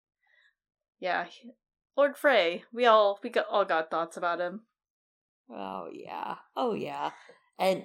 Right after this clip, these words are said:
Speaker 2: you know what? This is, of course, the big, big entrance of the Lord Frey and Kat's plot again to bring us back to him. "The late Lord Frey," Catelyn thought. "He is," she admitted, "but my father has never trusted him, nor should you."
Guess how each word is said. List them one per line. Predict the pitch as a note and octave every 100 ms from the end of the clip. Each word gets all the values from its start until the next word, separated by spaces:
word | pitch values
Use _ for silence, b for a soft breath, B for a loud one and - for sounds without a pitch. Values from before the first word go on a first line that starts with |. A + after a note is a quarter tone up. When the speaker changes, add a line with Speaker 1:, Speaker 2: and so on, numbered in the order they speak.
| -
Speaker 2:
you | - G#3
know | A3
what? | G#3 G3+ -
This | F#3+ -
is, | G#3 F#3 -
of | F3+ -
course, | F#3 F3
the | - E3+
big, | F3+ F3+ F3 F3+ - _ _ -
big | A#3+ -
entrance | G3 G3+ F#3+ G3 F3 F3+
of | E3+
the | F3
Lord | E3+ F3 E3+ E3
Frey | F#3 D#3+ D#3
and | D#3
Kat's | - D#3+ -
plot | - F3 D3+ D#3
again | D#3 D3+ D3
to | D3+ C#3+
bring | D#3 D#3 D3+
us | D3
back | D3+ C#3+ C#3+
to | -
him. | C#3+ C#3 C#3 b b b b b _
"The | F3+
late | F3+ G3+ A#3+ -
Lord | F#3+ G3+ F#3+
Frey," | - E3 D#3 D3
Catelyn | B2+ C#3 B2+ B2+ C3 C3
thought. | C3 B2+ - _ _ _ _
"He | A#3+ A#3+ A#3
is," | C#4+ G3 - _
she | - - D#3
admitted, | D3 D3 C#3 C#3 -
"but | D#3+
my | D#3
father | C#3+ F#3+ G3+ B3 B3+
has | G#3 F#3+
never | F#3 F3+ F3+
trusted | - F3 D3+ - B2+
him, | C3 B2 B2+ _ _ _
nor | C#3 C#3 C#3 C#3+ C#3
should | C3+ - D#3 C#3
you." | C#3 C3+ A#2 A#2